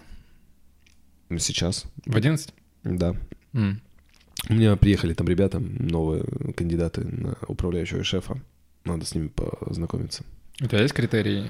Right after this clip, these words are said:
Speaker 2: а, высшее образование?
Speaker 1: Нет. Но
Speaker 2: Но оно
Speaker 1: у
Speaker 2: важно.
Speaker 1: Да. У руководителя желательно, чтобы оно должно было быть, должно быть.
Speaker 2: М.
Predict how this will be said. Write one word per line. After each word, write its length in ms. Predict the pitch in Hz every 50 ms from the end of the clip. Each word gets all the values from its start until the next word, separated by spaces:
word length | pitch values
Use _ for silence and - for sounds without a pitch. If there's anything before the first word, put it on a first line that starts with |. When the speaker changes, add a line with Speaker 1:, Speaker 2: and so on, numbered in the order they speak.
| - -
Speaker 2:
а, 760 | 143 139 135 123 107 101 101 104 104 101 98 98 104 104 113
высшее 240 | 104 101 - - 107
образование? 340 | 104 107 - 117 110 113 113 - - - - - - - - - - _ _ -
Speaker 1:
Нет. 260 | - 80 95 - - - - - - - - - - - - - - - - - - - - - - - - -
Но 420 | - 98 107 113 117 113 107 101 95 117
Speaker 2:
Но 100 | 117 123
оно 100 | 117 113
Speaker 1:
у 20 |
Speaker 2:
важно. 300 | 104 104 98 - 101 104 - -
Speaker 1:
Да. 260 | 90 87 87 76 76 - - - - - - -
У 140 | - 104 110
руководителя 480 | 104 104 113 104 107 120 127 113 92
желательно, 320 | 85 85 95 98 92 - 85
чтобы 180 | - - -
оно 100 | 85 85
должно 300 | 85 85 85 80 78 80
было 160 | 78 73 71 67
быть, 160 | 65 - -
должно 380 | - 87 92 90 82 82 82
быть. 220 | 78 73 71 - - - - - - - -
Speaker 2:
М. 340 | 131 123 117 104 98 107